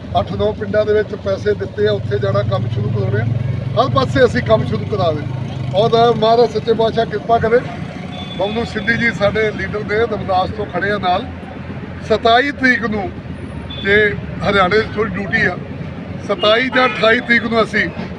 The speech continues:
ਬਾਬਾ ਬੁੱਢਾ ਸਾਹਿਬ ਜੀ ਦੀ ਨਗਰੀ ਰਮਦਾਸ ਦੇ ਵਿੱਚ ਜਿਹੜੇ ਗੇਟ ਮਨਜ਼ੂਰ ਕੀਤੇ ਆ ਸੀ ਐਮ ਸਾਹਿਬ ਨੇ, ਜਿਹੜੇ ਪੈਸੇ ਦਿੱਤੇ ਉਹਨਾਂ ਨੇ ਪੌਣੇ ਤਿੰਨ ਕਰੋੜ ਰੁਪਈਆ, ਉਹ ਗੇਟ ਵੀ ਆਪਾਂ ਸ਼ੁਰੂ ਕਰ ਰਹੇ ਹਾਂ। ਔਰ ਗੇਟ ਵੀ ਬਹੁਤ ਜਲਦੀ ਬਣਨਗੇ ਔਰ ਉਹ ਸ਼ਹਿਰ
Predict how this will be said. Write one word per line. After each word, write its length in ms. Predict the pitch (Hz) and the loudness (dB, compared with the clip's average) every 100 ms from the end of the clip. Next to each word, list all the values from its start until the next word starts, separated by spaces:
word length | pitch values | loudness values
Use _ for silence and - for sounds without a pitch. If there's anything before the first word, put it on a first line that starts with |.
| - - - - | -12 -12 -12 -2
ਬਾਬਾ 280 | 165 185 247 | 0 2 2
ਬੁੱਢਾ 300 | 247 220 247 | 0 2 2
ਸਾਹਿਬ 320 | 233 214 226 | 4 4 4
ਜੀ 80 | 226 | 0
ਦੀ 160 | 208 226 196 | 0 0 2
ਨਗਰੀ 280 | 196 202 | 0 0
ਰਮਦਾਸ 520 | 214 196 175 180 190 190 | 0 -2 -2 2 2 2
ਦੇ 140 | 208 | 0
ਵਿੱਚ 200 | 196 185 | -2 -6
ਜਿਹੜੇ 260 | - 202 202 175 | -6 -4 -2 4
ਗੇਟ 320 | 202 240 240 175 151 - - - - 175 | 6 6 2 -4 -6 -10 -10 -10 -10 -4
ਮਨਜ਼ੂਰ 460 | 208 180 220 254 | -4 -2 0 0
ਕੀਤੇ 300 | 233 220 220 | 2 0 4
ਆ 40 | 214 | 2
ਸੀ 200 | 196 190 | 2 -2
ਐਮ 80 | 185 | -2
ਸਾਹਿਬ 300 | 180 175 165 | 0 -2 -2
ਨੇ, 80 | 170 - - - - - - | -6 -8 -12 -12 -12 -12 -2
ਜਿਹੜੇ 360 | 185 208 214 214 - | 2 6 4 2 2
ਪੈਸੇ 320 | 190 202 247 | 2 4 2
ਦਿੱਤੇ 260 | 226 180 214 | 2 0 0
ਉਹਨਾਂ 200 | 208 208 | 2 0
ਨੇ 60 | 202 | 0
ਪੌਣੇ 220 | 196 190 202 | -2 -2 -2
ਤਿੰਨ 140 | 202 190 | -4 -6
ਕਰੋੜ 240 | - 185 | -6 -6
ਰੁਪਈਆ, 360 | 170 170 175 226 - - - - | -6 -6 -6 -8 -8 -10 -10 0
ਉਹ 80 | 214 185 | 0 2
ਗੇਟ 260 | 202 233 | 2 2
ਵੀ 140 | 247 240 | 0 0
ਆਪਾਂ 320 | 208 - 208 180 - - - - - | 0 2 0 0 -8 -10 -10 -10 -6
ਸ਼ੁਰੂ 180 | 214 233 | -4 -2
ਕਰ 180 | 214 190 | 0 2
ਰਹੇ 160 | 190 240 | 4 2
ਹਾਂ। 60 | - - - - | -2 -8 -8 -6
ਔਰ 160 | 202 214 | -2 -2
ਗੇਟ 360 | 202 226 247 262 | 4 4 4 2
ਵੀ 100 | 262 | 0
ਬਹੁਤ 300 | 214 240 214 | 4 2 2
ਜਲਦੀ 300 | 202 202 220 | -2 2 2
ਬਣਨਗੇ 420 | 196 202 226 254 269 - - - - | 2 2 2 0 0 -10 -10 -10 -4
ਔਰ 120 | 190 | 0
ਉਹ 160 | 208 226 | 2 0
ਸ਼ਹਿਰ 320 | 185 190 220 | 2 2 2